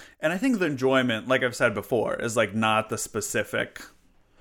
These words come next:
like, thematic things or even characters. It's just, like,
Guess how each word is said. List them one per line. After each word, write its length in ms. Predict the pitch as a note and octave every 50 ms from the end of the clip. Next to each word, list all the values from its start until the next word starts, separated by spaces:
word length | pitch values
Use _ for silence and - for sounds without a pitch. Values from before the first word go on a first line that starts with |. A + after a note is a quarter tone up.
| - - - _ _ _ _ -
like, 260 | - A#2 A2 - -
thematic 580 | - - G#2 F#2+ C3 F#3 G#3+ A3 G#3+ G#3+ G#3
things 420 | - - G#3 G3+ G3 G3 F#3+ F#3 E3
or 40 | D#3+
even 220 | D#3 C#3+ B2+ A2+
characters. 800 | - - C3 C3+ C3+ C3+ C3+ - D#3 C#3+ D3 D3+ D3 C#3+ - -
It's 220 | - B2 A#2+ -
just, 320 | - - A#2+ A2 - -
like, 300 | A2 G#2 G2+ G2+ G2 -